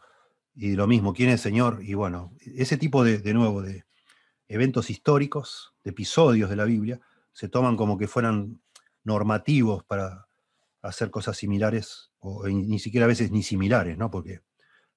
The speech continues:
ahí estaban para, en la, en el aposento alto para ver quién era el traidor, y a veces personas lo usan para descubrir quién, con quién se va a casar, ¿no? Imagínense.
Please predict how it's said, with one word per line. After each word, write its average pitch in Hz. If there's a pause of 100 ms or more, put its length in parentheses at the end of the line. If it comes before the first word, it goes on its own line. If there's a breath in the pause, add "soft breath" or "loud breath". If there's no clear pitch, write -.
(100)
ahí 101
estaban 104
para, 92 (1080)
en -
la, 92
en 101
el 104
aposento 110
alto 113
para 98
ver 104
quién 98
era 98
el 92
traidor, 98 (600)
y 90
a 90
veces 92
personas 95
lo 98
usan 92
para 90
descubrir 92
quién, 87
con 92
quién 92
se 92
va 90
a 92
casar, 92
¿no? 101 (280)
Imagínense. 92